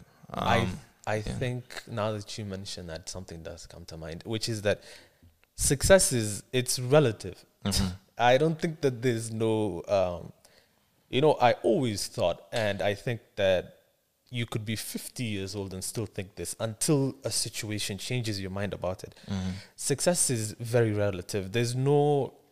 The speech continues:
Speaker 1: final destination to success
Speaker 2: Mm-hmm.
Speaker 1: because there's goals and there's ambitions and there's targets.
Speaker 2: Mm-hmm.
Speaker 1: And every single time you reach them, you know, as much as you celebrate them,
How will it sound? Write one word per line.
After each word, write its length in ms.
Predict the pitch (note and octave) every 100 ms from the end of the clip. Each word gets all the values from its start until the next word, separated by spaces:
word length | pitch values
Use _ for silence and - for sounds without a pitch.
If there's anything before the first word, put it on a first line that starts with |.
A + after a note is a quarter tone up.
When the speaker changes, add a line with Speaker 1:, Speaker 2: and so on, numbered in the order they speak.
| _
Speaker 1:
final 540 | - - B2 C3+ C3 A2+
destination 880 | G#2+ G#2+ - A2 G2+ G#2+ - C#3
to 140 | C#3+ C#3
success 520 | B2+ - C#3+ D#3 -
Speaker 2:
Mm-hmm. 80 | A#2+
Speaker 1:
because 340 | G2+ - A2+ - - _ _ _ _ _ _ - B2+
there's 320 | C#3 C3+ B2
goals 600 | B2 D3 C#3+ A#2+ G2+ -
and 180 | A#2+ G#2+
there's 160 | G#2+
ambitions 640 | G2+ A2+ B2 - A2+ G2+ F#2
and 220 | G2 F#2+
there's 220 | G2 F#2
targets. 600 | - A#2+ A#2+ G2 - - - _ F#2+
Speaker 2:
Mm-hmm. 180 | F#2 F2+ G2+ _ _ _ _ -
Speaker 1:
And 100 | F#2+
every 180 | G#2+ D3
single 280 | - E3+ C#3
time 320 | C#3+ C#3 B2+
you 160 | G#2+ G2+
reach 440 | G#2+ C3+ - -
them, 240 | F#2 F2+ - _ _ _ _ _ _
you 120 | A2+
know, 100 | G#2+
as 220 | - A#2+ A2+
much 240 | C3+ -
as 180 | A2 A2
you 100 | A2+
celebrate 760 | - F3 E3 B2 A2+ A2 -
them, 300 | G2 F#2+ E2+